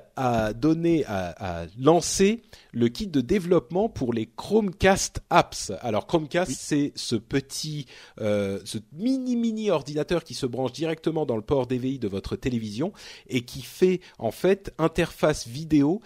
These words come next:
Speaker 1: euh, pour pouvoir, euh, diffuser des vidéos de votre appareil mobile ou de votre ordinateur ou et cetera. Il y aura bientôt des applications spécifiques pour cet appareil. Euh, c'est plutôt une bonne nouvelle là aussi. Je pense que ça va en exciter plus d'un et en particulier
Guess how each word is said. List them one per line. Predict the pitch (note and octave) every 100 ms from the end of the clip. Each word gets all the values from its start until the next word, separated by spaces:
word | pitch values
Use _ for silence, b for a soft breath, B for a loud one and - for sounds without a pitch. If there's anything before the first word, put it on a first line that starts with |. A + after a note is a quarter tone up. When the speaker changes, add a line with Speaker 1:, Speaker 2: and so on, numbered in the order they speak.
| B B -
Speaker 1:
euh, | A2 G#2
pour | F#2+ A2+ G#2+
pouvoir, | B2 A#2 C3+ D#3 B2
euh, | A2
diffuser | G#2 C3 - D3+ B2 C#3+ D#3
des | B2
vidéos | G#2+ G#2+ A2 B2+ D#3+
de | A#2+ B2+
votre | C3 A2 A2+ - - G2
appareil | F#2 F2+ E2+ F2
mobile | G2 C3 C3+
ou | G#2+
de |
votre | G2 G2 G2+
ordinateur | F2+ F#2 F2+ C#3+
ou | G#2+
et |
cetera. | E2+ F#2 A2 A#2 B B B
Il | C3
y | B2
aura | C3+ D3+
bientôt | B2+ B2+ B2 A#3
des | C#3+ A2
applications | G3 - G3+ F#3 - F#3+ A3
spécifiques | - - - - A#3
pour | D#3 C3+
cet | C3 B2
appareil. | A#2 G2+ B2 G#3 - B B B
Euh, | F#2 D#2+
c'est | -
plutôt | - F#2
une | A#2+
bonne | A2+ G#2+
nouvelle | G#2+ E3
là | D3 G2+
aussi. | - - G#3 G#3+
Je | -
pense | B2
que | A#2+
ça | A#2
va | G2+
en | G2+ B2
exciter | - D3+ -
plus | D#3+ - C3
d'un | C#3 F#3
et | -
en |
particulier | F#3 F3+ - -